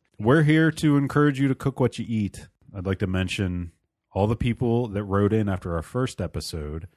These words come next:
where we didn't have a name. We hardly knew what we were doing. We have a little better idea this time. We actually have an outline here.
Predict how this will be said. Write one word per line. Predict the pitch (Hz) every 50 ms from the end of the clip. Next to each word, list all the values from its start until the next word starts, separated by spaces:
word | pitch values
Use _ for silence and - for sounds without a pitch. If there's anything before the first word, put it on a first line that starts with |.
| _ _ _ _ _ _ _
where | - 76 73
we | 73 73
didn't | 69 82 92 101 113 113
have | 113 120 117
a | 120
name. | 120 101 87 82 80 80 78 80 82 82 87 -
We | - 82 78 73 73 71 71
hardly | 73 - 104 110 117 117 113 110
knew | 107 110 107 104
what | 107 113
we | 101
were | 101 101
doing. | 92 87 92 87 87 85 87 87 90 87 - _ _ _ _ _ _ _ -
We | 87
have | 82 78
a | 82
little | 80 82 90 95 107 113 110 107 95
better | 92 95 90 90 85 85
idea | 85 85 82 78 85 85 85
this | 82 82 82 -
time. | - 92 87 82
We | 80 80
actually | 85 85 - 101 95 85
have | 87 90 82
an | 82 82
outline | 90 95 101 - 85 80 80 80 78
here. | 76 76 78 80 82 90